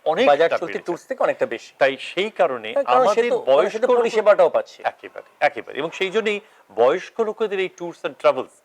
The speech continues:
Speaker 2: হুম।
Speaker 1: যা আমরা প্রোভাইড করি,
Speaker 2: হুম, হুম।
Speaker 1: সেটা কিন্তু আর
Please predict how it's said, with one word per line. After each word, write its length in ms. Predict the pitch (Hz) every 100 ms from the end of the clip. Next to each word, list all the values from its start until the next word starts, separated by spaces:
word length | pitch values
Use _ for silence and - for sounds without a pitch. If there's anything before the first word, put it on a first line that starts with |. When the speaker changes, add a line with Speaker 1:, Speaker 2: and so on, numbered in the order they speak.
| -
Speaker 2:
হুম। 120 | 110 -
Speaker 1:
যা 160 | - 151 - _
আমরা 500 | 131 139 160 190 196
প্রোভাইড 580 | 143 123 95 104 107 - -
করি, 220 | 87 123
Speaker 2:
হুম, 180 | 110 - _
হুম। 80 | 110
Speaker 1:
সেটা 180 | 160 151
কিন্তু 320 | 156 - 165 - _ -
আর 180 | 117